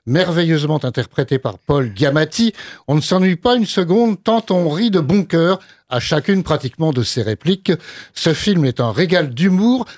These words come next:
à part peut-être le dernier quart d'heure plus émotionnel, c'est vrai. Sans hésiter donc à aller voir cette histoire drôle en cette période grisonnante d'avant-fête.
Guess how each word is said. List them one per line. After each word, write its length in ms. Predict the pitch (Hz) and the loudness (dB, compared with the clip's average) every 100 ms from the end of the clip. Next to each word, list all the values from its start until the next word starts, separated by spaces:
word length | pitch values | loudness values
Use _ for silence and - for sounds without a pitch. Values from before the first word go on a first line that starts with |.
| _ | _
à 100 | 156 | -4
part 220 | 165 240 240 | 0 0 0
peut-être 340 | 240 262 262 | -2 -2 0
le 80 | 202 | 0
dernier 260 | 208 208 | 2 0
quart 200 | 214 190 | 0 0
d'heure 200 | 180 226 | 0 0
plus 320 | - 240 254 226 | 0 0 2 2
émotionnel, 560 | 208 202 190 160 160 180 | 2 2 0 0 0 0
c'est 120 | 175 | -2
vrai. 240 | 127 127 - - - - _ | 0 -2 -4 -12 -20 -20 _
Sans 320 | - 247 240 | 0 2 2
hésiter 460 | 220 180 185 208 220 | 2 0 -2 0 2
donc 240 | 185 160 | 0 0
à 60 | 160 | 0
aller 160 | 160 | 0
voir 180 | 156 170 | 0 -2
cette 220 | - 156 | -4 -6
histoire 360 | 151 - 147 113 | -6 -2 -2 0
drôle 340 | 117 139 170 170 - _ | 0 2 2 0 -8 _
en 80 | 117 | -4
cette 220 | - 135 | -2 -4
période 400 | - 135 131 151 | -2 0 0 0
grisonnante 720 | 113 131 175 143 135 156 165 139 | -2 -2 2 2 0 -2 -2 -4
d'avant-fête. 800 | 127 117 117 104 120 98 - | -4 -4 -6 -4 -6 -6 -10